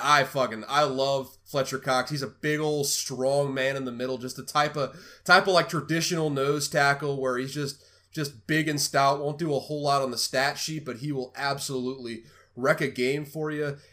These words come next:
And if you're drafting a Q B this year, I feel like you're really just taking a piss on the advantage that you have with having Jalen Hurts in the building, because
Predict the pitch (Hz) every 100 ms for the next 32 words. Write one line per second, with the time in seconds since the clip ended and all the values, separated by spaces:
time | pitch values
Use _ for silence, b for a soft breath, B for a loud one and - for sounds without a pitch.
0 | B 151 139 139 143 240 285 190 180 220
1 | 226 190 143 - 196 156 180 151 165 -
2 | 190 185 180 143 160 190 233 185 175 165
3 | 175 143 135 - 160 156 131 - 156 147
4 | 143 127 127 127 110 135 127 123 127 123
5 | 123 131 131 123 110 b b - 147 160
6 | 143 127 147 135 123 147 143 127 107 131
7 | 139 110 95 110 151 127 113